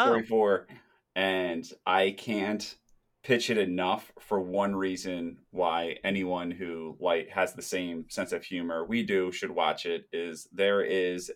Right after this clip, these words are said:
a new character introduced, and his name is Forky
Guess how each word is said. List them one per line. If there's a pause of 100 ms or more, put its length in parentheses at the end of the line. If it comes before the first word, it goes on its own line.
a
new
character (400)
introduced, (380)
and
his
name
is
Forky